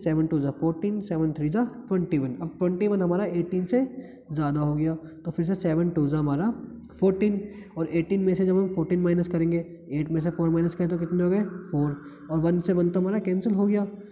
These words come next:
नेक्स्ट नंबर हमने जो था टू, वो हमने as it is उतार दिया। अब ये हो गया four and two forty-two। सेवन का टेबल पढ़ेंगे तो ये पता है सेवन सिक्स जा फ़ोर्टी टू, और फ़ोर्टी टू में से फ़ोर्टी टू हमारे माइनस करेंगे तो क्या आ जाएगा,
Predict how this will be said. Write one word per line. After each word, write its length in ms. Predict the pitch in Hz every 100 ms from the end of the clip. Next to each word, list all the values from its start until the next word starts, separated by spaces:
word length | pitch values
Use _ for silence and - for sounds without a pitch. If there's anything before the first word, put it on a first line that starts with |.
| - - 165
नेक्स्ट 260 | 175 -
नंबर 180 | 190 185
हमने 240 | 180 185 185 175 185
जो 140 | 160 160
था 200 | 190 226
टू, 240 | - 180
वो 120 | 190 170
हमने 300 | 160 226 254 - - - -
as 160 | 147 160
it 100 | 208
is 160 | 247 - 156
उतार 300 | 135 127 113
दिया। 240 | 113 117 - - -
अब 120 | 170
ये 60 | 196
हो 120 | 165
गया 140 | 190 233
four 280 | - 175 190
and 260 | 170 180 175
two 140 | 226 285 - -
forty-two। 420 | 165 151 143 127 - - - - _ _
सेवन 300 | 170 165 190
का 80 | 196
टेबल 200 | 196 190
पढ़ेंगे 360 | 185 180 185
तो 320 | 180 - -
ये 60 | 180
पता 200 | 170 208
है 40 |
सेवन 580 | 208 - 165 170 226 269 254 - - - -
सिक्स 300 | - 180 -
जा 220 | 180 208 269 - - - -
फ़ोर्टी 300 | 151 - 135
टू, 200 | 135 135 135
और 60 | 151
फ़ोर्टी 300 | - 156 160
टू 120 | 160
में 60 | 160
से 100 | 170
फ़ोर्टी 260 | 160 143 143
टू 160 | 160 156
हमारे 300 | 151 160 160
माइनस 320 | 143 139 151
करेंगे 220 | - 151
तो 100 | 156
क्या 200 | 156 151
आ 40 | 131
जाएगा, 320 | 131 160